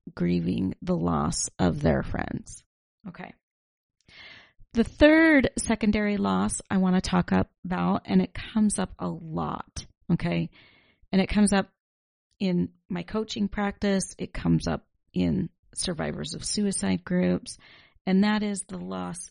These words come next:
of finances, okay? Now, I know this is something that not a lot of people wanna talk about because, you know, money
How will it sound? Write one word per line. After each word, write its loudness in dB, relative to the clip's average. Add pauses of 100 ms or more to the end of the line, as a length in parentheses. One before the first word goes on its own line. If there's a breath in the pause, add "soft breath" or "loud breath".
of -14
finances, -4 (200)
okay? 2 (560 loud breath)
Now, 6
I 6
know 6
this 0
is -2
something 2
that -2
not 6
a 6
lot 4
of -2
people 0
wanna 2
talk -2
about 0
because, -2
you 2
know, 2 (220)
money 2